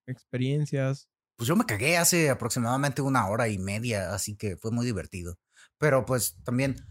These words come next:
Speaker 2: <sighs> es fácil que yo me cague. Sin embargo,
Speaker 1: <laughs>
Speaker 2: cabe mencionar que sí tiene una buena am-, ambientación,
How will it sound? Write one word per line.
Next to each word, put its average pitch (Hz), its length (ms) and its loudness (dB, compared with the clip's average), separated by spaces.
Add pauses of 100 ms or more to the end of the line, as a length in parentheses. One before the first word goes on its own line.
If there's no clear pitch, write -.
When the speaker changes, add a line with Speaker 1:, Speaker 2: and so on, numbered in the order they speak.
(920)
Speaker 2:
<sighs> - 340 -2
es 135 80 -6
fácil 151 220 0
que 131 100 0
yo 120 60 2
me 135 100 0
cague. 127 280 -2 (100)
Sin 269 320 2
embargo, 190 520 4 (160)
Speaker 1:
<laughs> - 140 -20
Speaker 2:
cabe 147 260 4
mencionar 127 420 0
que - 80 -6
sí 131 120 -4
tiene 135 220 0
una 135 200 0
buena 131 260 2
am-, 143 280 -2
ambientación, 120 760 -2